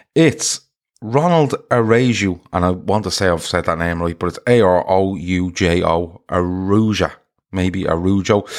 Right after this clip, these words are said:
He's a twenty-two-year-old Barcelona centre-back, and there's loads of names being linked away with Barcelona because they just can't get them, um, registered.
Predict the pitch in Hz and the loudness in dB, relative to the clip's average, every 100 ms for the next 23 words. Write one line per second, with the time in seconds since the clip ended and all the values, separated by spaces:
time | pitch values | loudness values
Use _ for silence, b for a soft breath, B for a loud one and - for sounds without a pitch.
0 | B B 104 101 - 135 147 131 - 113 | B B 0 0 -2 -2 -2 -6 -2 0
1 | 95 87 90 - - - 104 110 98 87 | 4 4 2 -2 -12 -2 0 0 -2 -2
2 | 90 85 - 87 82 82 87 - - 101 | -2 -4 -4 -4 -2 -2 -4 -4 -4 -4
3 | 101 B B B - 101 123 165 165 139 | -4 B B B -8 0 2 4 2 4
4 | 131 117 113 98 101 92 92 87 85 92 | 4 4 2 4 2 2 2 2 2 0
5 | 87 90 85 87 82 - 90 85 - 90 | 0 0 0 0 -4 -4 -4 -4 -8 -8
6 | 104 123 - 101 95 - _ _ - 95 | -4 -6 -4 -4 -4 -6 _ _ -4 -2
7 | 85 - _ b b b b b b 95 | -2 -8 _ b b b b b b 0
8 | 90 87 82 78 - _ _ _ _ 101 | 2 2 0 -4 -10 _ _ _ _ -2
9 | 139 127 92 - | -2 0 -4 -8